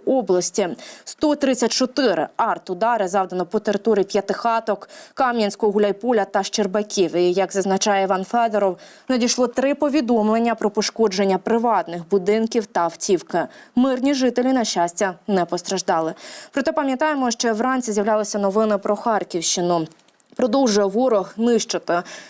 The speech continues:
цивільну інфраструктуру Харківщини. Пам'ятаємо, що напередодні багато вибухів чули місцеві жителі. Про це дописує мер міста Терехов і очільник області Олег Синігубов у себе в Telegram-каналі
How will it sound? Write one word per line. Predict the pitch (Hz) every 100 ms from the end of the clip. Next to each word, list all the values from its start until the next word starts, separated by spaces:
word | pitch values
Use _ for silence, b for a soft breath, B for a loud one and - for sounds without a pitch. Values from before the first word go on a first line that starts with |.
| B
цивільну | - 294 262 214
інфраструктуру | 196 214 202 220 - 233 202
Харківщини. | 254 254 247 233 196 208 196
Пам'ятаємо, | 196 196 196 220 202
що | - 196
напередодні | 190 202 190 202 190
багато | 180 202 202 208 185 175
вибухів | 190 214 190 190 196 170
чули | - 190
місцеві | 185 190 - 214 208
жителі. | 202 202 202 175
Про | -
це | 180 185
дописує | 185 202 190 185 175
мер | 190 190 196
міста | 196 196 - 175
Терехов | - 208 214 202 190 170
і | - 202 B B
очільник | - 254 285 240 180 -
області | 247 214 208 190 - 196 190 196
Олег | 202 196
Синігубов | - 220 214 226 180 170
у |
себе | 175 190 180
в | 208
Telegram-каналі | 196 208 190 190 202 226 233